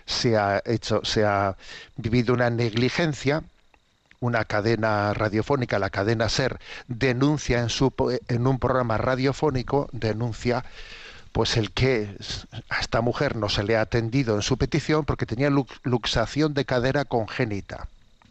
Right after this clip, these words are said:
Entonces, como no se le ha atendido en su petición, se ha tenido que tirar por la ventana. Ha sido,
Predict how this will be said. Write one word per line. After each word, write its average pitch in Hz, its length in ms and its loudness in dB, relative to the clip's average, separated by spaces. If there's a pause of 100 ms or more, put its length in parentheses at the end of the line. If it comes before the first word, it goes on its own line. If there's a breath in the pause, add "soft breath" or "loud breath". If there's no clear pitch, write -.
(1000 loud breath)
Entonces, - 220 -2
como 101 180 -2
no 135 80 2
se 165 100 2
le 156 60 2
ha 147 60 0
atendido 143 280 0
en 139 60 2
su 147 80 0
petición, 143 360 0
se 139 160 0
ha 139 60 0
tenido 143 360 0
que 131 100 0
tirar 127 340 0
por 120 140 0
la 117 100 0
ventana. 104 460 -2
Ha 92 40 -2
sido, 127 320 0